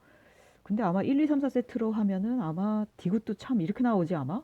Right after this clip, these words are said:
쌤이 그걸 안 해봐가지고 기억이 안 나는데. 그래서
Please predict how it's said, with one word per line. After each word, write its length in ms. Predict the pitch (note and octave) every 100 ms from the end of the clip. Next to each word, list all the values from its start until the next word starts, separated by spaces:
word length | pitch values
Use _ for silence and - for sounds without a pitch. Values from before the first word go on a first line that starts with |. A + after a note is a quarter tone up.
| - _ _ _ _ _ _ _ _
쌤이 260 | - G#3+ G3
그걸 240 | E3 E3
안 160 | C3 D#3+
해봐가지고 400 | G#3 F#3+ D#3 D3
기억이 280 | - F#3+ F3+
안 100 | C3+
나는데. 400 | C3+ B2 F#3+ B3 _ _ _ _ _ _ _ _ -
그래서 220 | F#3+